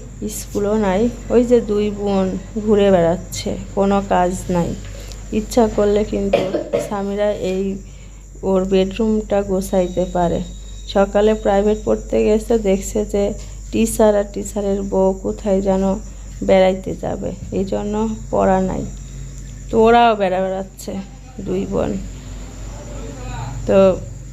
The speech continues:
আমি গোছাই নিই এক হাতে গোছগাছ করে, তারপরে ঘর দুয়ারগুলো ঝাড়ু দিব, বাহিরে ঝাড়ু দিব, তাহলে আমার পুরো কাজটাই হয়ে গেল। তারপরে রান্নাবাড়া করব।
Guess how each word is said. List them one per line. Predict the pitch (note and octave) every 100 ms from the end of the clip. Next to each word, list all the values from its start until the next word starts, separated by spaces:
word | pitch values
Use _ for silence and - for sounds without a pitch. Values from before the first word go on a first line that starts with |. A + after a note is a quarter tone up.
| - - - - - - - - - - - - - -
আমি | G#3+ A3 A#3+ B3
গোছাই | A#3 G#3 - A3
নিই | A3 G#3+ G#3+ A#3+ -
এক | G#3 F3+ F3+
হাতে | F#3 F#3+ G3
গোছগাছ | G3 F#3+ F#3 F#3+ F3+ F3+ -
করে, | F#3 F3+ G3+ A#3+ - - -
তারপরে | - - F3+ F3 F3+ F3+ -
ঘর | F3
দুয়ারগুলো | F3 - F3+ F3+ F#3 F#3+ F#3
ঝাড়ু | F#3 G3+ F3+ F3+
দিব, | F#3 F#3+ F#3 F#3
বাহিরে | F3+ F#3+ F#3+ F#3
ঝাড়ু | F3+ F#3 F3 F#3
দিব, | F#3+ F#3 F3+ - - - - - - - -
তাহলে | G#3 G#3
আমার | G3+ G3+ G#3 G#3 - - - -
পুরো | - A3 G#3
কাজটাই | G#3 G#3 - G#3+ G#3+
হয়ে | A#3 A3 G#3+
গেল। | G3+ G3 F#3+ - -
তারপরে | - F#3 F#3+ F#3+
রান্নাবাড়া | G#3 F#3+ G3 F#3+ G3+ G3+
করব। | G#3 A3 G#3 G3+ G3+